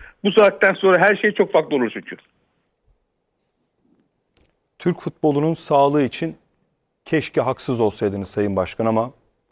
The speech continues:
Speaker 2: haklısınız. Ee, teşekkür ediyoruz. Ee,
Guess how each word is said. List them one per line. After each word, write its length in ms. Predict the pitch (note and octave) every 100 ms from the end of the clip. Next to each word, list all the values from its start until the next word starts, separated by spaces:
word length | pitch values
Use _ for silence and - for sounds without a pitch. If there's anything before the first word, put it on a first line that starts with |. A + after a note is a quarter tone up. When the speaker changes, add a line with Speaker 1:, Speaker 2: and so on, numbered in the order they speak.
| - _ _ _
Speaker 2:
haklısınız. 680 | G#2+ - G2 F2 D#2 - - _ _ _ _ _ _ _ _ _ _ _ -
Ee, 480 | A2 A2+ A#2 A#2 A2 -
teşekkür 420 | D3+ G3 F#3+ B3
ediyoruz. 480 | G#3+ G#3 G3+ - - _
Ee, 640 | A2+ A#2 A2+ A2+ A2 A2